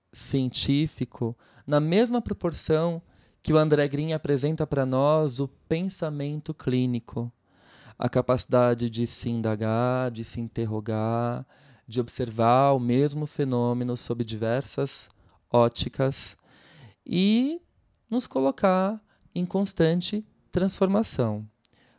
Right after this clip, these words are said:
Porque tudo aquilo que fica parado se enrijece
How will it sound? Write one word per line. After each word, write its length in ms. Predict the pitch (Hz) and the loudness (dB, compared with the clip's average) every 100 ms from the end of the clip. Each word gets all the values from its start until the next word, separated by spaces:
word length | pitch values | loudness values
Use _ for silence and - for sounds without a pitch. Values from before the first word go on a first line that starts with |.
| _ | _
Porque 240 | 143 - 165 | -6 -2 -2
tudo 300 | - 226 262 | -2 -2 -2
aquilo 460 | 240 - 160 147 | -2 -4 -2 -2
que 440 | 143 - 135 113 117 _ _ _ _ _ _ - | -4 0 2 2 -2 _ _ _ _ _ _ -18
fica 520 | - - 180 180 156 - - - _ | -16 -2 -2 2 0 0 -10 -20 _
parado 840 | - 123 117 135 160 143 113 110 113 _ _ _ _ _ _ - | 4 4 4 2 0 -2 -4 -4 -8 _ _ _ _ _ _ -14
se 280 | - - | -6 0
enrijece 920 | 139 131 151 160 135 107 107 - 113 | 0 0 -2 0 2 0 -4 -10 -12